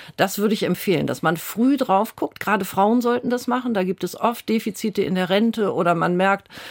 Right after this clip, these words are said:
okay, könnte ich zur Not auch alleine leben oder ich lebe alleine, was habe ich angespart? Also so fünfzig, fünfundfünfzig ist der Zeitpunkt, um die Finanzen zu prüfen. Man weiß ja auch nicht,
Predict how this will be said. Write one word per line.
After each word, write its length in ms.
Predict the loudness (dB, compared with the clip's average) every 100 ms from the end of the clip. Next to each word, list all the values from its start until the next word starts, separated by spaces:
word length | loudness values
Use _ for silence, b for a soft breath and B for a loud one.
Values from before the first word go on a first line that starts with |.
| B
okay, 300 | -10 2 2
könnte 260 | 4 2 2
ich 120 | -2
zur 120 | 0
Not 220 | 2 2
auch 140 | 0 0
alleine 440 | 2 2 4 2
leben 340 | 4 4 4 4
oder 180 | 2 0
ich 100 | 0
lebe 360 | 2 4 4
alleine, 500 | 2 2 2 2 0
was 160 | -2 -2
habe 160 | -4
ich 100 | -2
angespart? 640 | -2 -2 -2 -4 0 0 -2 B B B -2
Also 260 | 0 2
so 100 | 0
fünfzig, 560 | 0 4 4 4 -2 0
fünfundfünfzig 640 | 2 4 2 0 -2 -4
ist 180 | -4 -2
der 100 | -2
Zeitpunkt, 480 | 0 0 0 -2 -4
um 180 | 0 0
die 120 | 0
Finanzen 480 | -2 0 0 0 -4
zu 120 | -6
prüfen. 420 | -4 -4 -2 -6 -8 B B B B B
Man 200 | 0 2
weiß 280 | 2 0 2
ja 120 | 2
auch 120 | 4
nicht, 240 | 2 -2